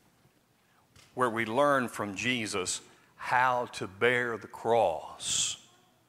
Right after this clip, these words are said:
whatever it is, when it comes. First, we like designer things. Let me suggest to you that we already have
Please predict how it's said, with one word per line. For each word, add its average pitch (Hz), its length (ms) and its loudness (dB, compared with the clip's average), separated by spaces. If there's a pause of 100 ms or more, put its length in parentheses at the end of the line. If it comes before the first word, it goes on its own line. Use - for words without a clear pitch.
(200)
whatever 123 340 0
it 196 80 -2
is, 175 640 -8 (1000)
when 104 140 -6
it 110 120 -12
comes. - 760 -6 (3500)
First, - 560 -2 (1700)
we 143 140 2
like 156 260 8 (160)
designer 127 640 2
things. 110 520 0 (240)
Let 247 100 -4
me 359 60 -2
suggest 135 640 0
to 165 80 -4
you 185 540 -4 (1200)
that 185 180 4
we 190 140 0
already 196 760 4
have 107 840 -2